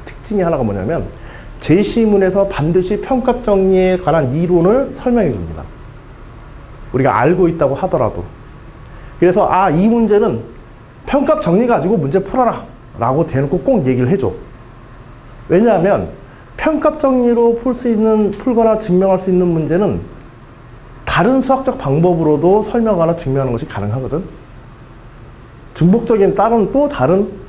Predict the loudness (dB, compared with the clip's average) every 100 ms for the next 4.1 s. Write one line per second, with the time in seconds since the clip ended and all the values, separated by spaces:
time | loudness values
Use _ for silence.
0 | -20 -20 -20 -10 -6 -6 -4 -2 -2 0
1 | -2 0 -2 -4 -6 -6 -4 -6 -2 -4
2 | -2 -4 -4 -6 -12 -16 -16 -8 -6 -6
3 | -8 -14 -16 -18 -20 -14 0 2 4 2
4 | 0